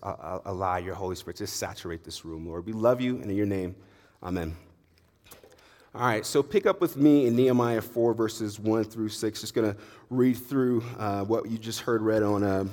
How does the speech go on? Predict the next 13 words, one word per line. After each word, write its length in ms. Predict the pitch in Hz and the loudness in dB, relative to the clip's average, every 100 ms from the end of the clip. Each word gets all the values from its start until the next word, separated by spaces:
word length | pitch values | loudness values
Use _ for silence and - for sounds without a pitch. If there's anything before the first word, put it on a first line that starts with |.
| 104 | -8
through 200 | - - | -10 -6
the 80 | 104 | -6
scripture, 460 | - 110 - 104 107 - | -2 -2 0 0 -2 -8
uh, 280 | 92 90 104 | -6 -2 -2
the, 140 | 104 | -2
the 180 | 98 110 | -2 -2
passage 320 | - 107 107 | 0 0 0
that 60 | 107 | 0
was 120 | 101 | 0
just 160 | 101 - | -2 4
read. 160 | 110 | 4
And 100 | 104 | 6
so, 320 | 104 143 127 | 8 8 8